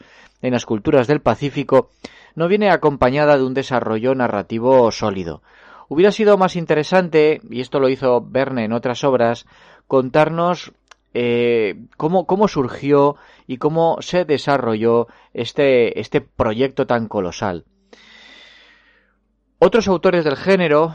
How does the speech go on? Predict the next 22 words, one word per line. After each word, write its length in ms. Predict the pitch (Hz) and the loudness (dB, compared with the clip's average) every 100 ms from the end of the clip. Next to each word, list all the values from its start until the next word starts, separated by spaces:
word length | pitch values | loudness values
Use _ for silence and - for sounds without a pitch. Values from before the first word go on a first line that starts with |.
| - | -10
supieron 500 | - 117 143 147 147 | -12 -4 0 0 0
coger 500 | 127 110 156 165 131 | -4 0 2 2 2
los, 560 | 117 107 104 101 - 110 | 0 0 0 -4 -12 -14
eh, 380 | 95 87 82 87 | -12 -10 -10 -10
mismos 440 | 90 123 139 147 135 | -8 -6 -4 -6 -6
ingredientes 720 | 135 123 120 139 135 170 160 | -4 -2 -2 -2 -2 -4 -4
y 40 | |
construir 500 | 151 120 - 107 113 | -4 -4 -4 -4 -4
relatos 380 | 123 120 113 143 | -2 -2 -2 -4
excelentes. 800 | 143 - 98 110 127 220 90 - _ _ - - _ _ _ | -8 -6 -4 -2 -2 -2 -4 -8 _ _ -20 -20 _ _ _
En 280 | - - 120 | -14 -6 -4
este 180 | 123 | -4
sentido, 360 | 127 135 143 147 | -6 -4 2 2
recomiendo, 560 | 143 110 107 123 139 123 | 2 0 0 0 0 0
por 100 | 113 | -2
ejemplo, 340 | - 123 147 | -2 -2 2
los 220 | 151 110 | 2 0
seis 220 | - 139 | 0 0
volúmenes 480 | 123 127 127 139 147 | 2 2 2 -2 -2
de 80 | 127 | -2
Golden 400 | 101 123 120 110 | 0 2 2 -2
City, 480 | - 147 - 107 | -2 -6 -2 -4